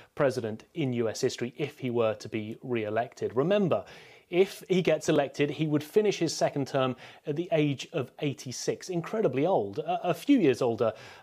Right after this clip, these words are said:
than Donald Trump, but not much of a difference between the two of them. I think the problem for the Democrat Party, though, is that they don't really have a heavyweight hitter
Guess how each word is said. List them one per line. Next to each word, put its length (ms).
than 300
Donald 340
Trump, 380
but 160
not 180
much 220
of 80
a 20
difference 380
between 240
the 80
two 180
of 100
them. 120
I 40
think 140
the 60
problem 360
for 100
the 40
Democrat 500
Party, 380
though, 220
is 160
that 120
they 120
don't 280
really 440
have 260
a 60
heavyweight 640
hitter 440